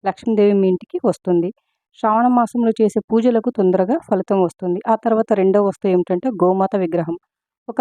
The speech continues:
ఆవు దూడ ఉన్న చిన్న విగ్రహాన్ని ఇంటికి తెచ్చుకొని పూజ గదిలో పెట్టుకుంటే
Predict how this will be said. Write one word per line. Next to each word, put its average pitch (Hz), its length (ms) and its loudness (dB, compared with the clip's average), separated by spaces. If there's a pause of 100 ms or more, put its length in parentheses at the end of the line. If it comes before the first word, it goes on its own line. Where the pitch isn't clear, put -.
(140)
ఆవు 233 260 0
దూడ 233 260 2
ఉన్న 214 240 -2
చిన్న 214 260 -2
విగ్రహాన్ని 202 460 0
ఇంటికి - 200 -6
తెచ్చుకొని 202 520 -4 (480)
పూజ 220 180 0
గదిలో 226 300 0
పెట్టుకుంటే 196 500 0